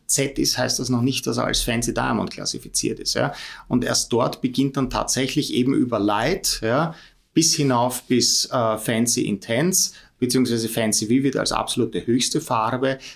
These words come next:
ähm, das, wo der Farbdiamant richtig beginnt, Spaß zu machen.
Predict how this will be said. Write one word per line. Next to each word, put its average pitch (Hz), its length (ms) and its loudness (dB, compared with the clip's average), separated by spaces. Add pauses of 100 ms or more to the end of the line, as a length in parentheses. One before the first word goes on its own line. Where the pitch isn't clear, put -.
(160)
ähm, 113 280 0
das, 113 520 0
wo 120 200 2
der 131 120 -2
Farbdiamant 110 720 -2
richtig - 300 -4 (100)
beginnt, 113 260 -2
Spaß - 300 -4
zu - 120 -6
machen. - 260 -12